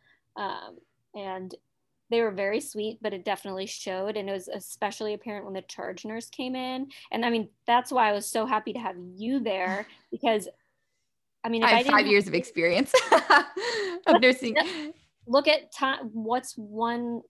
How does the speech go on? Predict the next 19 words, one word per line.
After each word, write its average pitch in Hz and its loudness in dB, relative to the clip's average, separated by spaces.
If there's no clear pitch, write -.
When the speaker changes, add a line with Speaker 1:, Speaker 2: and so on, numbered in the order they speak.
Speaker 1:
that's 262 -4
way 247 2
more 240 0
than 226 -4
what 226 -4
they 226 0
have, 233 0
you 233 -4
know? 220 6
Speaker 2:
Oh, 277 10
yeah. 226 2
Speaker 1:
So 254 -4
I 254 0
was 254 -2
just, 262 -6
like, 254 -2
so 247 -2
happy 240 -2
to 214 -4